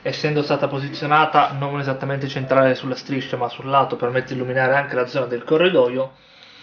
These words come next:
e l'effetto è molto piacevole. Chiaramente, eh, il tipo di illuminazione impiegata è di un'epoca passata, quindi una tre o una quattro,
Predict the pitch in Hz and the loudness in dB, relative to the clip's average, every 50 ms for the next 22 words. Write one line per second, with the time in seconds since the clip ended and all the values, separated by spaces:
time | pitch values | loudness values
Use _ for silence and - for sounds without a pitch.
0 | - - - - _ - - 180 180 180 - - - - - - 123 117 120 117 | -20 -20 -20 -20 _ 0 4 4 4 4 4 2 0 0 0 0 -2 -2 -2 -4
1 | - - - 110 113 - - - - - - - - - _ _ - _ _ _ | -6 -6 -8 -8 -8 -6 -8 -10 -8 -8 -10 -14 -14 -16 _ _ -20 _ _ _
2 | _ _ _ _ _ _ - 156 147 156 160 165 170 170 160 151 - 175 170 170 | _ _ _ _ _ _ 0 2 4 4 4 4 4 4 2 2 4 6 8 8
3 | - - - - - 151 127 123 123 120 120 - _ _ _ _ _ _ _ _ | 6 4 -2 -10 -8 -6 -4 -4 -4 -4 -6 -10 _ _ _ _ _ _ _ _
4 | _ _ _ _ _ - - - _ - 147 - 170 151 156 151 143 143 143 143 | _ _ _ _ _ -20 -20 -18 _ -12 -4 -2 0 2 2 2 2 2 2 2
5 | 143 135 - - 156 143 139 135 135 - 135 135 139 135 135 131 131 127 123 - | 0 -2 0 2 2 2 2 0 -2 -2 2 4 6 6 6 6 4 2 2 2
6 | 135 131 127 123 127 127 131 127 127 - 127 - 127 - - 135 131 - - 143 | 2 0 0 -2 0 0 0 0 0 -2 -6 -6 -2 -2 0 -2 0 2 4 4
7 | 135 123 131 - - 120 120 123 123 120 117 - 135 131 120 117 117 117 123 143 | 4 4 2 -2 -4 -8 -12 -10 -8 -8 -6 0 2 4 4 6 6 6 4 4
8 | 160 - - 123 127 - - - 135 127 - | 4 4 4 4 4 0 -2 -4 -4 -4 -4